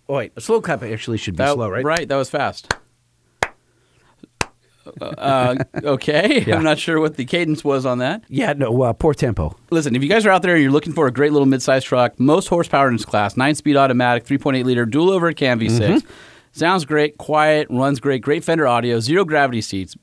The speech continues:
Speaker 2: spray and bed liner. You
Speaker 1: Utilitrack.
Speaker 2: get Utilitrack with the aluminum cleats, not the plastic ones that
Speaker 1: Which
Speaker 2: everybody
Speaker 1: means
Speaker 2: else
Speaker 1: you can
Speaker 2: has.
Speaker 1: slide them back and forth from the head of the, from the cab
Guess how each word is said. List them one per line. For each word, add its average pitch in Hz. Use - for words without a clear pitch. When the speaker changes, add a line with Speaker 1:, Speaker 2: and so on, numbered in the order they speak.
Speaker 2:
spray 226
and 180
bed 107
liner. 90
You 202
Speaker 1:
Utilitrack. 240
Speaker 2:
get 107
Utilitrack 143
with 131
the 123
aluminum 160
cleats, 135
not 120
the 135
plastic 190
ones 135
that 135
Speaker 1:
Which 135
Speaker 2:
everybody 165
Speaker 1:
means 151
Speaker 2:
else 165
Speaker 1:
you -
can 147
Speaker 2:
has. -
Speaker 1:
slide 147
them 135
back 143
and 160
forth 170
from 123
the 104
head 139
of 170
the, 139
from 127
the 101
cab 220